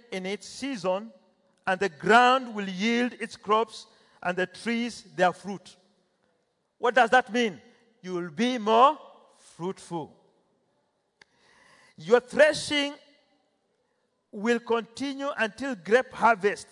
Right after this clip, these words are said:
and the grape harvest will continue until the planting, and you will eat all the food you want and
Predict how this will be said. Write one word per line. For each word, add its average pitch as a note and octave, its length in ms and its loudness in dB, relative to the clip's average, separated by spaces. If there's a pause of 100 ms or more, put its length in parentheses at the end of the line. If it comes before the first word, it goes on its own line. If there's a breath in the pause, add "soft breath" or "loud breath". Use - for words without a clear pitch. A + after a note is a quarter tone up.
(280 soft breath)
and G3+ 160 -4
the G3+ 80 0
grape A3+ 340 2
harvest B3 460 2
will A3 160 -12
continue B3 500 -6
until A3 300 -2
the A3+ 140 0
planting, G#3+ 520 -2 (300 soft breath)
and F#3+ 220 -2
you A3+ 100 -6
will A3 260 0
eat C#4 300 -6
all B3 160 2
the A#3+ 140 -2
food B3+ 500 -8 (300 soft breath)
you F3 160 -10
want F#3+ 420 4 (140)
and F#3 200 -4